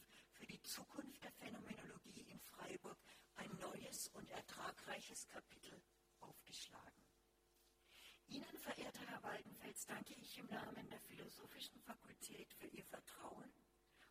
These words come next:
und wünsche Ihnen, dass in den kommenden Jahren aus Ihrer Feder noch vieles und Neues dem Bernhard Waldenfels Archiv an Materialbeständen zukommen wird.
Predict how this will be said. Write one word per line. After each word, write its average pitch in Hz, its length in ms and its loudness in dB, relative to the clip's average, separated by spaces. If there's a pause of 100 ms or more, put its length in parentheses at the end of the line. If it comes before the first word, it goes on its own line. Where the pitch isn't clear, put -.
und - 220 -2
wünsche - 420 6
Ihnen, - 440 -10 (280)
dass - 180 4
in - 140 2
den - 220 -2
kommenden - 560 -2
Jahren - 640 0
aus - 300 2
Ihrer - 260 0 (160)
Feder - 420 -4 (320)
noch - 160 0 (140)
vieles - 420 0
und - 220 -4
Neues - 500 -2 (280)
dem - 140 -2
Bernhard - 420 6
Waldenfels - 640 -2
Archiv - 380 -2 (360)
an - 140 -2
Materialbeständen - 1160 2 (260)
zukommen - 680 2
wird. - 360 -8